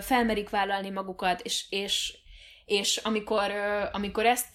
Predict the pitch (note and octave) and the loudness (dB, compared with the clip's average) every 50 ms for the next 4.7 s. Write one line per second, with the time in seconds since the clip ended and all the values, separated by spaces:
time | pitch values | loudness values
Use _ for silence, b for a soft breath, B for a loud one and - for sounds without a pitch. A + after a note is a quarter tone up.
0 | - - A3+ A#3 A#3 - - G#3+ G3 G3 G3 G3+ F3+ F#3 - - G3 G3 G3 F#3+ | -2 2 2 2 2 2 0 2 2 2 2 0 -2 -4 -6 -6 -4 -4 -2 -4
1 | G3 - - A3 G3+ F#3+ G3 G3+ F#3 F#3+ F3 F3 F3 G3 G3+ F#3+ G#3 G3+ G3+ G3+ | -4 -6 -6 -8 -6 -6 -6 -4 -4 -4 -6 -6 -6 -8 -4 0 2 4 4 4
2 | G#3 G#3 - - - G3 F#3 - F#3+ - - F#3+ F#3+ G3 - G#3+ G#3 F#3+ G3 F#3+ | 2 0 -6 -12 -10 -8 -8 -8 -8 -8 -4 -4 -4 -2 -2 -2 -4 -2 -4 -6
3 | G3 G3 F#3+ F3+ F#3 F#3 F#3 F#3+ F#3+ - - _ - - E3 - - F#3 G3 G3+ | -6 -4 -4 -2 0 0 0 -2 -4 -8 -18 _ -14 -14 -12 -12 -8 -6 -4 -4
4 | F#3+ G3 G3 F#3+ F#3+ F#3+ F#3 F#3+ G3 G3 F#3 F#3 F#3 - | -2 -2 -2 -2 -2 -4 -6 -6 -6 -4 -2 -2 -4 -4